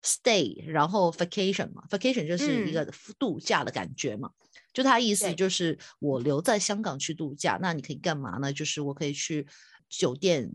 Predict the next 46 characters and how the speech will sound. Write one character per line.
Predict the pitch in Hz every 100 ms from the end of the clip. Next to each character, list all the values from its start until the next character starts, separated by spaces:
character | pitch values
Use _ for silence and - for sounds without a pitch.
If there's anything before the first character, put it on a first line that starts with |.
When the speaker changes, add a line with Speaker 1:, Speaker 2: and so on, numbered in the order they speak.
| -
Speaker 1:
住 | - 170
个 | - 123
一 | 123
个 | 143
晚 | 139 - 143
上， | - 151 127 _ _ _ -
然 | 160
后 | 214
就 | 202
感 | 196 120 131
觉 | 156
好 | 160 151
像 | 175 170
真 | 180
的 | 180 160
是 | -
外 | 180 180
出 | 151 - 156
在 | 165 139
外 | 135 156 131
面 | 143 139 113
可 | - 120
能 | 131
旅 | 160 131
了 | 120
个 | 139
游 | 135 135 117
的 | 139
感 | 139 113
觉。 | - 90 - -
Speaker 2:
<laughs> | 233 - 359 - 554 605 571 508 - _
Speaker 1:
就 | -
不 | 190
要 | 170
闷 | 180 180
在 | 185 156
家 | - 170 147
里， | 131 135
就 | 202
所 | 185 208
以 | 196
这 |
个 | 196
叫 | 175 160
做 | 156 151
staycation。 | - - 151 143 151 156 143